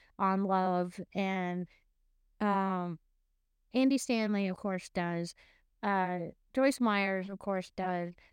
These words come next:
Find your person that y-, lines up and that you cannot go a week without listening to,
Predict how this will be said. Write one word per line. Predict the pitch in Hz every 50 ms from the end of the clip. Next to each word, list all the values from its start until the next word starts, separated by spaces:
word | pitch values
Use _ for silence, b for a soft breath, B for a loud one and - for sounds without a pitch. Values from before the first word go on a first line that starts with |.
| _ -
Find | 247 254 285 320 349 349 339
your | 311 240 262 269 277 269 277 269 262
person | 254 - - 277 285 277 - - 247 226 202 185 180 175 175 196
that | 226 214 208
y-, | 214 220 226 226 - - -
lines | 226 233 247 269 285 294 294 294 285 269 -
up | 262 247 247 233 190 - - - -
and | 202 214 226
that | 214 208 170
you | 208 220 262 285 294 277
cannot | - - 269 254 247 247 233 226 226 226 208 175
go | 214 214 214 214
a | 202
week | 208 214 220 214 -
without | 220 202 208 196 196 196
listening | 208 214 240 233 - - 220 196 185 185 196
to, | - - 208 180 175 170 180